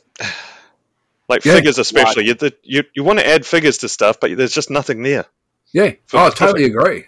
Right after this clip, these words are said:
Speaker 2: A-, and, and what you can get your hands on is so stupidly expensive.
Speaker 1: Oh, yeah.
Speaker 3: Or just
Speaker 1: Or
Speaker 3: shit.
Speaker 1: or shit, yeah.
Speaker 2: Yeah.
Speaker 1: Old, really old and, yeah, like, uh, you know, I was saying Japanese figures with the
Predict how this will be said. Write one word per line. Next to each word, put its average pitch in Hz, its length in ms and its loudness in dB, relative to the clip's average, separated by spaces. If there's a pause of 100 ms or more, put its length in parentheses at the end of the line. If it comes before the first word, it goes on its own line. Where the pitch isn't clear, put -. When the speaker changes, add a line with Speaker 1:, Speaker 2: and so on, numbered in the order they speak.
(160)
Speaker 2:
A-, 143 40 -2
and, 156 320 2
and 160 220 2
what 180 180 4
you 147 140 0
can 160 340 -2
get 120 220 0
your 110 120 -4
hands 110 300 -6
on 120 160 -4
is 107 120 -6
so 139 200 0
stupidly 123 840 -2
expensive. 98 640 -10 (640)
Speaker 1:
Oh, 123 100 2
yeah. 82 160 2
Speaker 3:
Or 131 160 -2
just 101 160 -8
Speaker 1:
Or - 40 -6
Speaker 3:
shit. 110 380 -8 (240)
Speaker 1:
or 120 140 0
shit, - 320 -4
yeah. 90 200 0 (300)
Speaker 2:
Yeah. 127 440 4 (340)
Speaker 1:
Old, 143 80 2
really 135 260 4
old 110 280 2
and, 101 200 -8 (800)
yeah, 110 180 0
like, 110 200 -2
uh, 139 120 -8 (600)
you 143 140 -4
know, 117 120 2
I 110 40 2
was 110 180 2
saying 113 380 0 (240)
Japanese 127 640 0
figures 117 400 0
with 110 100 0
the 107 180 2